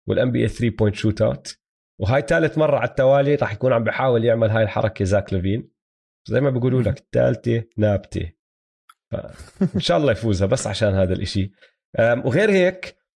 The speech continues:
السكيلز تشالنج اللي هي أقل مسابقة بالأول ستار weekend بهتم لها أنا، ممكن أهتم لها هاي السنة بس عشانه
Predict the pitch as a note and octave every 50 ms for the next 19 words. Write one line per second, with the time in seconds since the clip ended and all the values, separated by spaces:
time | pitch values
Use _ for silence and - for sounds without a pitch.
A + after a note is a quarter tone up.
0 | _ _ _ C#3 B2+ - - - G#3+ G#3+ G#3 D3+ - - E3 D3 C3+ C3+ D3+ D#3
1 | C3 C3 B2+ B2+ C3+ C3+ - - D3 C#3 A#2 A2 F#3 G3 G3+ F#3+ E3+ D#3+ - F3+
2 | E3+ D#3 C#3+ C3 - B2 A2+ A2+ G#2+ G#2+ C#3 C3+ - - C#3 A#2+ B2 C3 C3+ C3
3 | - B2 A2 G#2+ G2+ G#2 G2+ F2 - A#2 A2 A2 A#2 B2 A#2+ A2 G#2 G2 G#2 G#2+
4 | A2+ C#3 - - _ _ _ _ _ _ _ _ _ _ _ _ _ _ - C3
5 | E3+ F#3 - F3+ D#3+ - G#2+ - - C3+ C3 C#3+ D3 C3 A#2+ A#2 A#2 A#2+ A#2+ -
6 | - A#2+ A2+ A2 A#2+ C3+ C3 - _ _ _ _ _ - D3+ F#3 - - C#3 D3+
7 | - - E3 E3 D#3+ D#3+ D#3+ D#3+ E3 E3+ E3+ -